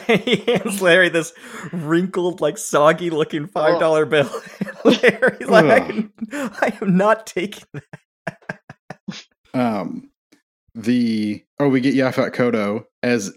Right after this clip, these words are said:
Speaker 2: Agent Alonzo Mosley, who tells Jack to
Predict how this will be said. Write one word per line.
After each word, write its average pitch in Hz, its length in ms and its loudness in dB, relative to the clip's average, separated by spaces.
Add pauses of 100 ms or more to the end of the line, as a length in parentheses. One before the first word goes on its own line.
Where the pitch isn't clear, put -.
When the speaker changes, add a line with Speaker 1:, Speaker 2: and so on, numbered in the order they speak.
Speaker 2:
Agent 123 320 0
Alonzo 135 760 0
Mosley, 104 680 -2 (1000)
who 120 160 0
tells 120 360 -2
Jack 113 380 -2
to 104 460 -4